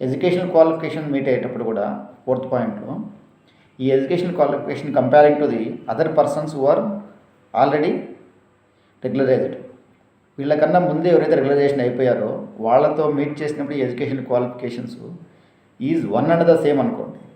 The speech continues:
ఆ టైంలో కూడా వీళ్ళ యొక్క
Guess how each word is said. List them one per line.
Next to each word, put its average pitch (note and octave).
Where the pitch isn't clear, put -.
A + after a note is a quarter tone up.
ఆ B2+
టైంలో D3
కూడా G#2
వీళ్ళ C#3
యొక్క C3+